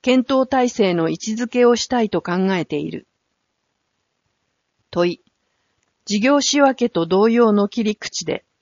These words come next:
施設仕分けというものを今後計画する考えはあるのか伺う。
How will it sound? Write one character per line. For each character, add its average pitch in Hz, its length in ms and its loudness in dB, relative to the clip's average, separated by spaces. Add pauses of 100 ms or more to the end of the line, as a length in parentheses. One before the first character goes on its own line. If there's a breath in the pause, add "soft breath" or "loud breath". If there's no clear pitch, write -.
(140)
施 - 160 -12
設 277 320 -4
仕 285 160 -4
分 262 140 2
け 226 120 0
と 190 140 -2
い 196 120 -2
う 233 100 2
も 226 160 4
の 185 200 2
を - 160 -4
今 254 260 4
後 254 120 6
計 247 240 0
画 262 240 -4
す 254 160 -4
る 233 100 -2
考 240 340 2
え 220 100 4
は 180 160 4
あ 214 60 2
る 208 100 2
の 170 120 0
か 151 140 -4
伺 160 400 -2
う。 - 140 -10